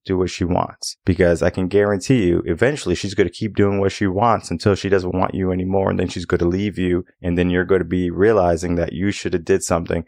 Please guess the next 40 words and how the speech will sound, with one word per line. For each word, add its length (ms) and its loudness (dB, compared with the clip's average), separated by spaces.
about 300 2
what 160 2
she 120 -4
wanted. 460 -2
She 160 -12
wanted 320 0
you 80 0
to 100 -4
lead. 500 -8
She 160 -8
wanted 300 2
you 100 0
to 80 2
take 220 -2
control. 920 -2
She 160 -8
wanted 300 2
to 100 2
be 160 4
feminine 560 0
for 240 0
you. 400 -2
Yet, 500 -2
you 180 -4
decided 380 0
to 80 -2
be 100 0
passive. 680 -6
But 160 0
yet, 440 -2
if 180 2
society 720 0
says, 640 0
or 160 2
what 240 2
I 140 2
just 320 -6
said, 360 2
you 220 -4
do, 540 0